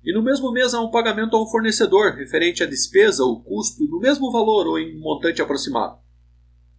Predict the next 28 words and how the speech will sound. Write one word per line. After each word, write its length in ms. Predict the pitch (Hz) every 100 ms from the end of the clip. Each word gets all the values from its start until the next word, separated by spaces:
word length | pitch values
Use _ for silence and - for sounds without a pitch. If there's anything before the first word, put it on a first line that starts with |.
| _ _
Agora 300 | - 123 151
admita 460 | 175 151 151 202 156
que 80 | 143
a 40 |
contabilidade 960 | - 151 156 127 117 113 135 180 - - _ _ _ _ _
omitiu 680 | 165 175 175 120 - 226 196
esses 280 | 113 - 113
lançamentos. 640 | 107 113 - - - _ _ _ _ _ _ _
Desta 320 | 120 117 117 -
forma, 520 | - 139 175 120 - _ _ _
a 120 | -
conta 340 | - 180 196 139
do 100 | 117
banco 300 | 160 220 -
vai 180 | 131
fechar, 560 | 127 277 - 240 233 - _ _ _ _ _ _
pois 140 | 170 214
não 100 | 233
foi 140 | 277
contabilizado 800 | 240 180 143 131 117 143 151 139
o 60 | 135
depósito 840 | 143 - - 175 156 - - 131
nem 260 | 147 220 247
o 80 |
pagamento 600 | - 151 139 123 151 151
no 80 | 135
mesmo 260 | 123 117 123
valor. 340 | 110 101 -